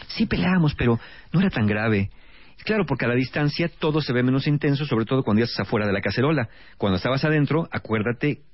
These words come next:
qué insoportable era y qué complicado era, eh, encontrar una solución a este tipo de problemas. Entonces, cuiden esta parte, no tendrían por qué estar en una relación donde no se sienten acompañados. Insisto,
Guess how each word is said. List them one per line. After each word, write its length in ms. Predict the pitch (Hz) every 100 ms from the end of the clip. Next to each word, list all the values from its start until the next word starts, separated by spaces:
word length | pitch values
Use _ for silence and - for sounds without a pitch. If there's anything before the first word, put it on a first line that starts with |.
| -
qué 120 | 135
insoportable 800 | 135 139 147 107 98 123 131 143
era 200 | 117 127 - - - -
y 120 | 117
qué 140 | 143
complicado 720 | 139 143 117 107 127 127 120
era, 360 | 117 101 117 156 -
eh, 560 | 95 90 87 82 76 65
encontrar 440 | 107 104 104 120 110
una 120 | 110
solución 560 | 107 95 - 107 107 -
a 100 | 95
este 180 | -
tipo 200 | - 110
de 80 | 107
problemas. 480 | 104 123 139 131 120 - - - - -
Entonces, 500 | 165 156 180 196 - - - - -
cuiden 320 | - 196 196 190
esta 200 | 180 165
parte, 520 | 170 160 - 160 - - -
no 320 | 139 143 175
tendrían 380 | 202 160 151 151
por 140 | 143
qué 100 | -
estar 180 | 139 135
en 60 | 131
una 120 | 135
relación 380 | 120 107 127 127
donde 180 | 117 110
no 140 | 131
se 100 | 151
sienten 320 | 139 139 135
acompañados. 640 | 110 107 101 101 107 117 117
Insisto, 520 | 127 123 151 - 147